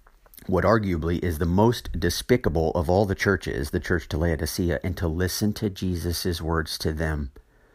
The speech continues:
because they are tender, and they are compassionate, and they are personal. And I want us to have the ears to hear what the Spirit is saying to the churches, what Jesus is saying to these churches,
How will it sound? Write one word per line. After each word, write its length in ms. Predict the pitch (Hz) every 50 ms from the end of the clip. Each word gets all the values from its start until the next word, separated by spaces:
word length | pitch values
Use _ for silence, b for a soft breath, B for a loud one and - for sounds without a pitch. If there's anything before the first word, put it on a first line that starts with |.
| b b b b b b b b b b b b
because 220 | b - 87 76 92
they 80 | 85
are 80 | 82 78
tender, 640 | - - - 101 98 95 82 78 71 69 76 76 - _ _ _ _ _ _ _ _ _ _ _ _ _ _ - 82
and 80 | 80
they 40 | 80
are 80 | 80 80
compassionate, 800 | - 87 87 - - 101 95 98 98 - - - - - - - _ _ _ b b b b b b b b b - -
and 100 | 76 73
they 100 | 78 76
are 80 | 76 80
personal. 640 | - - - 95 80 - - 69 60 - 73 76 - _ - B B B B B B B B B B B B B B B B B B B - - _ _
And 80 | - 85
I 80 | 80 78
want 220 | 85 92 92 92
us 180 | 104 113 - -
to 100 | - 87
have 300 | 78 110 117 120 117 107
the 160 | 110 - 104
ears 160 | 101 98 -
to 80 | - 95
hear 460 | 85 - 95 87 76 76 92 107 B B B B B B B B B B
what 160 | - 87 -
the 60 | -
Spirit 360 | 78 - - - 95 90 85 82
is 100 | 80 -
saying 240 | - 90 82 85 80
to 120 | - 92
the 80 | 76 80
churches, 500 | - - 87 78 - - 78 92 - -
what 240 | 92 92 85 - 82
Jesus 560 | 78 87 95 101 104 85 78 78 76 - -
is 160 | 80 82 78
saying 440 | - - - 76 73 71 76 78 - _ -
to 100 | - 85
these 220 | 73 78 78 - -
churches, 540 | - 80 71 69 - 76 76 78 - -